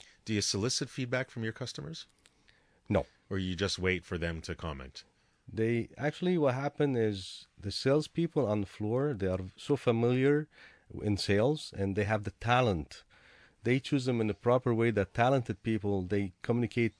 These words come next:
Speaker 2: uh, properly with the person. Uh, they know exactly what they need. Uh, they, the most important thing in communication as well, when somebody talks, the other person must listen, and vice versa, to make the communication successful.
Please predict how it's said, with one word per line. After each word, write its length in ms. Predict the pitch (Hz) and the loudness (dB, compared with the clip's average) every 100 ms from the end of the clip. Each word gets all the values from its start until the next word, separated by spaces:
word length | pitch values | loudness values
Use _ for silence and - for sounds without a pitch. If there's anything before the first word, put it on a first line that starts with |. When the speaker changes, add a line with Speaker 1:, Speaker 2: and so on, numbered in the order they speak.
| - | -2
Speaker 2:
uh, 200 | 104 98 - _ _ - | 0 0 -6 _ _ 0
properly 420 | 117 127 139 123 | 4 4 4 2
with 140 | 110 | 2
the 60 | 98 | -2
person. 520 | - 104 - 95 90 - - - - - | -2 -2 0 -2 -4 -6 -20 -20 -16 -4
Uh, 220 | 95 95 | -2 0
they 160 | 101 110 | 2 4
know 120 | 117 | 4
exactly 600 | 107 98 113 127 - 131 | 2 2 4 4 2 0
what 240 | 117 104 | 2 2
they 160 | 104 104 | 0 0
need. 400 | 107 107 92 98 | 2 0 -2 -2
Uh, 180 | 95 92 | -2 -2
they, 240 | 87 107 113 - - - | 2 2 0 -6 -20 -12
the 120 | 98 | -2
most 200 | 123 185 | 0 0
important 240 | 185 185 180 | 2 0 4
thing 140 | 185 | 4
in 100 | 127 | 4
communication 720 | - 117 113 101 131 - 110 | 2 2 2 0 -2 0 0
as 160 | 98 92 | 0 2
well, 240 | 107 107 | 0 2
when 140 | 98 | 0
somebody 360 | 90 120 117 107 | 0 0 0 0
talks, 460 | - 101 107 - - | 0 0 0 -4 -4
the 100 | 98 | -2
other 120 | 101 | -2
person 420 | - 104 98 95 | -2 -2 0 -2
must 320 | 87 - - - _ - | -2 -8 -16 -20 _ -18
listen, 500 | 90 101 110 - 73 - - - - | -4 0 0 0 -6 -8 -20 -20 -12
and 160 | - 98 | -4 0
vice 200 | 98 98 | 2 2
versa, 420 | 101 120 - 76 - - | 4 4 2 -4 -8 -6
to 80 | 98 | 0
make 220 | 107 92 | 0 0
the 80 | 92 | -4
communication 600 | 98 95 90 95 - 95 | -2 0 0 -2 -2 -4
successful. 600 | 87 - 123 - - | -4 0 0 0 -8